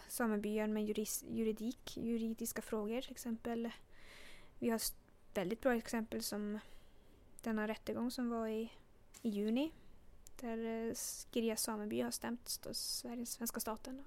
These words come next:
i fråga om, eh, småviltsjakten. Samebyn vill ha en ensam rätt på den, liksom, och styra över den.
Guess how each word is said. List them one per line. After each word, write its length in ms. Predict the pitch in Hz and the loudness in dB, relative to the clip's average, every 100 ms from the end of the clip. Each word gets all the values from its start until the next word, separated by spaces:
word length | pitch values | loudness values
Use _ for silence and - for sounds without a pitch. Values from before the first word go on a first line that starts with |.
| - 285 | -10 -6
i 260 | 294 233 | 0 0
fråga 320 | 226 226 214 208 | 2 2 2 2
om, 180 | 208 226 - - - - - - - - - | 0 -4 -10 -14 -14 -14 -16 -16 -16 -10 0
eh, 480 | 214 208 208 208 | 4 6 4 4
småviltsjakten. 880 | 202 - 226 214 214 - - - 254 285 - - - - - - - - - - - - - 285 240 | 2 2 4 4 2 0 -4 0 0 0 -6 -16 -16 -18 -18 -16 -18 -18 -20 -20 -16 -16 -8 -6 -2
Samebyn 500 | 240 214 208 214 208 | 0 0 2 0 0
vill 160 | 214 | 0
ha 240 | 214 208 196 | 0 0 0
en 100 | 196 | -2
ensam 300 | 226 226 220 | -2 -2 -2
rätt 200 | 233 - | -4 -4
på 60 | |
den, 160 | 262 - | -4 -2
liksom, 400 | - - - - | -4 -6 -6 -4
och 180 | 120 - | -4 -4
styra 360 | - 240 - | -4 -2 0
över 160 | 247 233 | 0 -2
den. 200 | 240 | -4